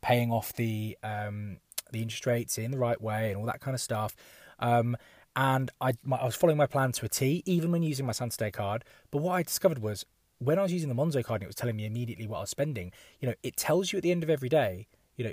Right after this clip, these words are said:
"You have spent sixty pounds today." And I'm thinking, "Oh my God, I've spent sixty pounds in one day.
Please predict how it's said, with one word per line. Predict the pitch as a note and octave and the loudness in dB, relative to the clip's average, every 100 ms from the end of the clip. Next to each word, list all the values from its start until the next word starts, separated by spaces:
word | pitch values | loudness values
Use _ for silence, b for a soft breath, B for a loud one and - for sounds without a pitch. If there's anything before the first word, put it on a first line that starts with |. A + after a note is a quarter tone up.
| - | -4
"You | D#3 F#3 | -2 0
have | D#3 | -2
spent | - - G#2 - | -2 0 0 -2
sixty | - - D#3 | -10 -8 -6
pounds | - F3 D#3+ | -4 -2 -4
today." | - F#2+ F2+ | -4 -4 -4
And | C#3+ | -8
I'm | F3 - | -14 -14
thinking, | B2+ A#2+ | -14 -8
"Oh | G3 A3 | 0 0
my | G3 F#2+ | 0 -4
God, | F#2+ A#2+ - | 0 2 2
I've | - | -2
spent | - F#3+ | -6 -4
sixty | - A#3+ - | -2 -2 -2
pounds | A#3 B3+ F3+ A2+ | 0 2 0 0
in | C#3+ | 0
one | F3+ | 2
day. | E3+ G3+ F#2+ | 4 2 0